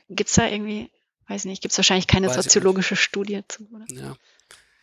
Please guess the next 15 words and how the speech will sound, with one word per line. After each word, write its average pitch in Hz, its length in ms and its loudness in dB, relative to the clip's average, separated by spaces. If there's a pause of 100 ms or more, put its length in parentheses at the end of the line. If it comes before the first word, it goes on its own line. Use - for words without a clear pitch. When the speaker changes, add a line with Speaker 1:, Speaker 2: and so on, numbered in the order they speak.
(460)
Speaker 2:
Dann 131 80 0
gibt's 160 120 6
ja 190 60 10
noch 170 60 6
diese 151 200 6
Math 135 400 6
Overflow 196 640 0
Seite. 202 500 0 (100)
Ist - 120 2
auch 131 160 2
irgendwie 160 280 2
eine 147 220 4
Art - 140 2
neues 156 540 2 (340)
Forum. 190 720 -2